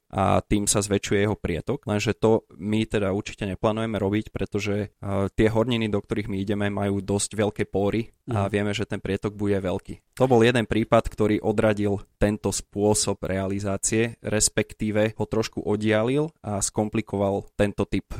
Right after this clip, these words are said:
Speaker 1: vrtania alebo využívania geotermálnej energie.
Speaker 2: Situácia, našli sme geotermálnu energiu,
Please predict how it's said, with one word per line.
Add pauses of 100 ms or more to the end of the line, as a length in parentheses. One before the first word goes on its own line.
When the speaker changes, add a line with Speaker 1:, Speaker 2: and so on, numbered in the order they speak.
Speaker 1:
vrtania
alebo
využívania
geotermálnej
energie. (200)
Speaker 2:
Situácia,
našli
sme
geotermálnu
energiu,